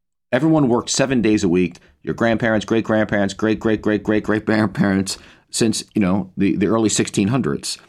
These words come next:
Uh, talk about Jesus may be in your heart and grandpa's in your bones. You are what you do. So much in your physiolo-, physiological body.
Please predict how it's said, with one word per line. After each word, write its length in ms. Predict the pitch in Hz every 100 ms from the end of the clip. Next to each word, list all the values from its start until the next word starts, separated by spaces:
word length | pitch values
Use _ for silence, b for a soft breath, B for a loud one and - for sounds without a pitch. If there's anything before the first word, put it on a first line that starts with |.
| b b _ _
Uh, 240 | 98 92 -
talk 200 | 131 139
about 260 | 107 90
Jesus 360 | - 110 113 92
may 140 | 95
be 140 | 90 90
in 60 |
your 140 | 82 78
heart 240 | 92 92
and 100 | 73
grandpa's 520 | 76 87 90 87 76
in 100 | 73
your 100 | 67
bones. 680 | 65 92 92 82 78 76 - -
You 160 | 85
are 200 | - 101
what 200 | 98 90
you 160 | 76 76
do. 440 | 73 101 90 80 B
So 260 | - - 123
much 240 | 113 104
in 120 | - 98
your 120 | 90
physiolo-, 760 | - 101 90 85 82 85 80
physiological 760 | - 110 98 87 90 92 95 73
body. 640 | 73 82 92 92 80 67